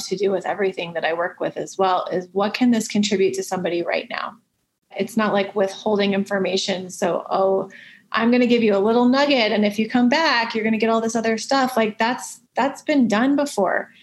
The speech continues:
It's like, if you're truly, and they take, you know, Access Consciousness, Gary and Dane, they're interested in creating more consciousness on the planet. Everything that they do and be is about creating more consciousness. So if Dane goes on a podcast, it's about creating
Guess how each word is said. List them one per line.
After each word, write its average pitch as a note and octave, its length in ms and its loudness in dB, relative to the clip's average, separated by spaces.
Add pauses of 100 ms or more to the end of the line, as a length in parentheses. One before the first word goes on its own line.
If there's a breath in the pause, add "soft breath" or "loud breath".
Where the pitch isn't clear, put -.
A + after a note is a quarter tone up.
(260 soft breath)
It's - 200 -4
like, A3+ 200 0
if A3 160 0
you're A3+ 160 2
truly, C#4 560 2
and A3+ 140 4
they A3+ 340 2 (280)
take, - 440 -2
you A3 120 2
know, G#3+ 120 0
Access G#3 360 -4
Consciousness, F#3+ 580 -4
Gary G#3+ 240 0
and G#3 80 2
Dane, G3 340 0
they're A#3 480 0 (280 loud breath)
interested G#3 360 0
in G3 120 0
creating G3+ 280 0
more F#3+ 160 0
consciousness F3 640 -6
on D#3+ 140 -4
the - 60 -4
planet. - 420 -6 (640)
Everything A#3 400 4
that G#3 120 0
they G3 200 2
do C4 420 0
and G3 180 0
be G#3+ 380 0 (480 loud breath)
is F#3 220 2
about E3+ 300 0
creating F#3 260 0
more D3+ 140 -2
consciousness. - 640 -8
So G#3+ 160 -2
if A3 120 -4
Dane A3+ 200 4
goes A3+ 200 2
on G3+ 100 2
a G3 60 0
podcast, G3 720 -4
it's G3 180 -2
about G3+ 320 0
creating G#3 540 -2